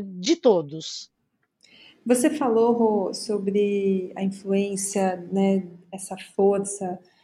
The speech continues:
Speaker 2: essa verdade, essa, o se tornar eterno. E quero relembrar um momento de setembro, porque, gente,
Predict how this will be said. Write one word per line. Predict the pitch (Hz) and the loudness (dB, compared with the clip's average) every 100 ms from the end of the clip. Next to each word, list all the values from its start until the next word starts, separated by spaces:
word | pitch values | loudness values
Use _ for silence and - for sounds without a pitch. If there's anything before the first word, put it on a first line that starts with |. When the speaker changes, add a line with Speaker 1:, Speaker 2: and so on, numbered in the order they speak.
| _ - | _ -16
Speaker 2:
essa | - 190 | -6 -2
verdade, | 190 185 185 185 185 175 180 180 170 170 | -2 0 2 4 4 2 -2 0 0 -2
essa, | 175 175 175 - 185 180 170 170 165 165 165 _ _ _ _ _ _ _ _ | -2 -4 -6 -6 -6 -6 -6 -4 -6 -8 -14 _ _ _ _ _ _ _ _
o | 185 | -12
se | - 196 | -8 -8
tornar | 202 190 190 190 | -6 -2 0 0
eterno. | 190 190 170 170 175 170 175 - _ _ - _ _ | 0 -2 -2 -2 -2 -4 -4 -10 _ _ -20 _ _
E | - 220 220 214 - | 0 4 4 4 4
quero | 254 311 | 4 6
relembrar | 285 269 262 226 214 262 | 6 6 6 6 4 4
um | |
momento | 269 226 226 254 254 | 2 4 2 2 -2
de | - | 0
setembro, | 220 - 208 226 208 170 - - _ _ _ _ _ _ _ - | 0 2 4 4 4 2 -2 -12 _ _ _ _ _ _ _ -4
porque, | - - 226 226 208 190 | -2 8 10 12 10 8
gente, | 233 240 233 202 - | 6 6 4 0 0